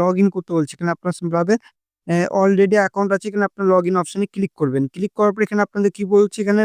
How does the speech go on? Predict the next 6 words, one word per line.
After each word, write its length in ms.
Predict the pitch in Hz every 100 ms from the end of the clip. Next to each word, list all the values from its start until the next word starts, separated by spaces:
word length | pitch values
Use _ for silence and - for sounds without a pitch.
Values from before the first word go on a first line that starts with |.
| 202
log 120 | 202 196
in 60 | 160
হবে 140 | 135 139
আপনাদের। 320 | - 147 151 214 _ _ _
এখানে 260 | 160 160 185 - _ _ _ _ _ _ _ -
ইউজার, 400 | 185 196 170 202